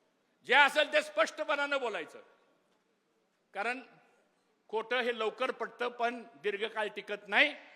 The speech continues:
सत्य कदाचित लवकर पटत नाही, पण सत्य दीर्घकाळ टिकतं, ही राजकीय शिकवण आपल्याला, मित्रांनो, मिळालेली आहे. आणि म्हणून आपल्याला ह्या पद्धतीनं पुढं आपल्याला, मित्रांनो, वाटचाल करायची.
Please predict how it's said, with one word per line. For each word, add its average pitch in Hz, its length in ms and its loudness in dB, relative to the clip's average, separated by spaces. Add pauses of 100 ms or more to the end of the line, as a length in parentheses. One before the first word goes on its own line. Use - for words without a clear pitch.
(680)
सत्य 247 480 4 (460)
कदाचित 247 440 0 (420)
लवकर 233 500 0
पटत 262 420 -6
नाही, 196 220 -2 (580)
पण 180 120 -12
सत्य 233 400 -6
दीर्घकाळ 233 680 4
टिकतं, 226 480 0 (580)
ही 262 360 -4
राजकीय 202 400 -8
शिकवण 226 420 -12
आपल्याला, 208 320 -10
मित्रांनो, 190 400 -14
मिळालेली 185 440 -4
आहे. 208 580 0 (400)
आणि 196 140 0
म्हणून 202 260 -4
आपल्याला 202 300 2
ह्या 185 100 2
पद्धतीनं 185 520 -6
पुढं 180 220 -4
आपल्याला, 180 280 -2
मित्रांनो, 165 400 -8
वाटचाल 151 340 -6
करायची. 131 440 -14